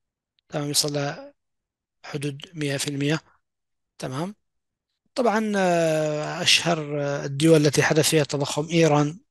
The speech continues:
حدث فيها التضخم بشكل مهول جدا. فنزويلا هذه الدولة النفطية حدث التضخم فيها، يعني خلاص الآن انتهت ال-، يعني انتهى الوضع عندهم، الآن أصبحوا يتعاملوا بالدولار. لبنان كذلك، يعني انهارت العملة الوطنية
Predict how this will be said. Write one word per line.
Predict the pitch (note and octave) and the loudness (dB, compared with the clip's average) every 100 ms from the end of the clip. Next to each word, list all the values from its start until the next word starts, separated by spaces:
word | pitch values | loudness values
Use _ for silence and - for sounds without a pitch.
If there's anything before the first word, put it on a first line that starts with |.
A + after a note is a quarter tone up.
| _ | _
حدث | - D3+ - | -2 0 2
فيها | D3+ | 0
التضخم | - C#3 - D3 | 0 -2 -2 -2
بشكل | C#3+ C#3 C#3+ | -2 -2 -2
مهول | C3+ C#3 | -2 -2
جدا. | C3+ C3 C#3+ C#3+ D#3 | -2 0 0 -2 -2
فنزويلا | - D3+ C#3+ D3 C#3+ C#3+ | 0 2 4 2 4 4
هذه | C#3+ | 2
الدولة | C3+ C#3+ C#3+ | 2 0 0
النفطية | C#3 - D3 C#3 - - - - - - | 0 0 0 0 -2 -14 -20 -20 -20 -8
حدث | - C#3 C#3 | -4 -2 0
التضخم | D#3 D3+ D3 - D3 | -2 0 -2 -2 -4
فيها، | D3 D3 D#3+ - - - _ _ - | 0 0 0 -6 -20 -20 _ _ -2
يعني | D#4+ A#3+ | 2 4
خلاص | B3 A3 G3 | 4 4 4
الآن | F#3+ F3+ D#3 | 2 0 -4
انتهت | D3+ D#3+ D3 - | -4 -2 -2 -4
ال-، | C3+ B2 | -8 -8
يعني | A#2+ B2+ B2+ C3+ | -8 -8 -10 -10
انتهى | C#3+ - D3 | -6 2 4
الوضع | C#3+ C3 C3+ D3+ C#3 | 4 2 2 2 2
عندهم، | C3+ C3 C3 D3+ D#3+ F3 | 0 0 -2 -2 -8 -8
الآن | D#3+ D3+ | -2 2
أصبحوا | - C3+ C#3 | 2 0 -2
يتعاملوا | C#3 D3 D3 | 2 4 6
بالدولار. | C3+ C3 C#3 C#3 E3 B3 F3+ | 4 4 2 2 -2 -10 0
لبنان | E3+ D#3 D3+ D3+ | 2 6 4 4
كذلك، | D3+ D3 C#3 C#3 - - _ _ _ _ _ _ _ | 2 2 4 0 -4 -20 _ _ _ _ _ _ _
يعني | G3 E3+ E3+ | -4 -2 -2
انهارت | E3+ E3+ D3+ B2+ | 2 4 4 0
العملة | C3 D3 D3 | -6 -4 -2
الوطنية | C3 C3+ D3 C#3+ C3 C3+ | -2 -2 -2 -2 -2 -2